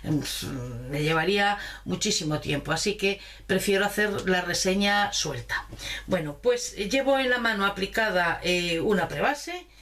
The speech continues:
y, eh, os enseño la paleta. Bueno, voy a utilizar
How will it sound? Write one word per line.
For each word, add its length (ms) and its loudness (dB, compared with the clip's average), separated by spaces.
y, 360 0
eh, 320 -2
os 200 0
enseño 640 2
la 180 0
paleta. 480 -10
Bueno, 280 -6
voy 220 2
a 80 2
utilizar 680 -4